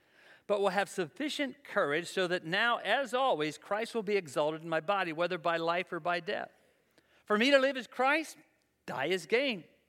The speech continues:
If I go on living in the body, that will mean fruitful labor to me. So what do I choose? I don't know. I'm torn between the two. I really want to see Jesus. Uh,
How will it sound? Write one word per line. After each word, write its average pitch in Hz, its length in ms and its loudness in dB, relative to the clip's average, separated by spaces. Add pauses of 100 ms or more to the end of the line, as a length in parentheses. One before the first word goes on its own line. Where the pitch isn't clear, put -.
(960)
If 196 140 0
I 311 160 6
go 285 160 0
on 240 240 4
living 240 220 0
in 220 100 -2
the 185 60 2
body, 233 380 2
that 190 200 0
will 208 80 0
mean 196 240 -2
fruitful 202 420 -2
labor 240 300 0
to 156 80 0
me. 147 160 -4
So 135 180 -8
what 202 200 -8
do 233 80 -6
I 240 100 -6
choose? 160 500 -6
I 214 60 -12
don't 262 180 -10
know. 277 300 -10 (2000)
I'm 233 100 2
torn 320 320 4
between 269 440 2
the 214 100 2
two. 247 260 0
I 196 60 6
really 339 460 2
want 262 260 2
to 269 60 0
see 277 240 -4
Jesus. 196 520 -2 (560)
Uh, - 100 -14